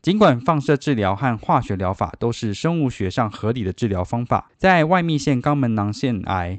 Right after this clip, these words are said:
A G A S A C A两者的辅助治疗上，仍然需要更好的去定义它们的作用。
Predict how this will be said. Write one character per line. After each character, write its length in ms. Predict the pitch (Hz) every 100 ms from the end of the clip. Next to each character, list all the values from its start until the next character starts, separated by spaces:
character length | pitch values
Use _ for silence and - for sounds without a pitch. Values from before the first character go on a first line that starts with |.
| -
A 180 | 147 156
G 280 | - 147 135
A 160 | 139 143
S 280 | 113 -
A 120 | 110 113
C 240 | - 113
A 220 | 113 117 - _ -
两 220 | 117 135
者 160 | -
的 140 | 104 107
辅 160 | -
助 160 | 92 135
治 140 | 131
疗 160 | 110 92
上， 260 | - 123 - _ -
仍 120 | 135
然 160 | 170
需 140 | 165 156
要 120 | 147
更 220 | - 160
好 220 | 120 95
的 160 | 87 90
去 180 | - 123
定 260 | - 151
义 60 | 127
它 160 | 120 107
们 80 |
的 60 | 90
作 240 | - 95
用。 180 | 87 87